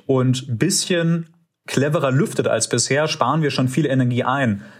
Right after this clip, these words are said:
Das Gleiche gilt natürlich auch für Unternehmen, wo auch noch viel eingespart werden kann in vielen kleinen technischen Details, die in der Summe dann aber viel ausmachen können.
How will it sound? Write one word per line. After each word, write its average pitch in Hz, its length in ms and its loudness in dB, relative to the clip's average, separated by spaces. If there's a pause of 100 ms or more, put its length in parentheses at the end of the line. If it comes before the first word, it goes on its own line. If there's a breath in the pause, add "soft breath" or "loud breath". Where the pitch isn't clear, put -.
Das - 200 0
Gleiche 151 380 0
gilt 147 220 0
natürlich 160 720 0
auch 143 360 0
für 135 220 0
Unternehmen, 147 840 2 (260 loud breath)
wo 123 140 0
auch 147 260 0
noch 135 180 2
viel 190 480 0
eingespart 135 640 0
werden 135 220 0
kann 151 300 -2
in 131 180 2
vielen 208 560 0
kleinen 175 380 2
technischen 165 500 -2
Details, 156 720 -2 (380 loud breath)
die 127 540 0 (680 soft breath)
in 151 140 4
der 143 100 0
Summe 165 260 0
dann 151 140 0
aber 139 180 0
viel 131 200 -2
ausmachen 107 560 -2
können. 101 400 -4